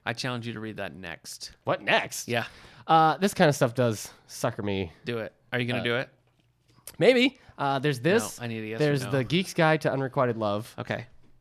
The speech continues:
Speaker 2: And there was something else that looks like this that I should also read.
Speaker 1: Uh, yeah.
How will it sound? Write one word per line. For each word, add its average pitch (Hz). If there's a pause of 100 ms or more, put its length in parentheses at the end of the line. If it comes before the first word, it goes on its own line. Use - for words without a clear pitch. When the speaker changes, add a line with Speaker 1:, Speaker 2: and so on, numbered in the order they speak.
(340)
Speaker 2:
And 131
there 135
was 127
something 156
else 107
that 104
looks 113
like 98
this 98
that 98
I 95
should 92 (360)
also 101
read. 92 (160)
Speaker 1:
Uh, 104
yeah. 123